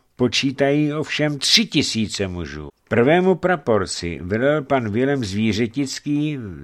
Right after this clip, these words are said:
z Wartenberka, královské milosti hejtman nad prvním praporem českých knechtů, jenž tuším zastupoval titýž i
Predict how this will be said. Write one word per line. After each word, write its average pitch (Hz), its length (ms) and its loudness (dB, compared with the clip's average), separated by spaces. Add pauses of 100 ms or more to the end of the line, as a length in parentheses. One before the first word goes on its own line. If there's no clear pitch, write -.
(180)
z 82 140 -8
Wartenberka, 101 1120 -2 (1080)
královské 120 680 0
milosti 113 560 -2
hejtman 107 800 0
nad 110 160 -2
prvním 113 600 -2
praporem 110 640 -2
českých 110 800 -4
knechtů, 98 800 -6 (440)
jenž 110 340 0
tuším 127 500 0
zastupoval 135 760 -2 (100)
titýž 120 760 -2
i 143 300 -2